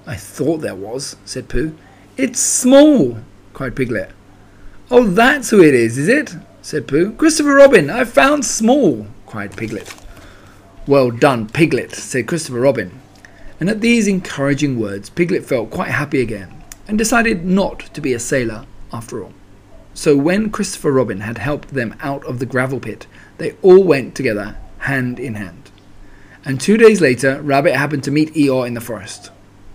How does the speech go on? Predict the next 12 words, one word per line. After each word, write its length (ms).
"Hello, 260
Eeyore," 340
he 80
said. 340
"What 140
are 200
you 140
looking 280
for?" 240
"Small, 580
of 100
course" 460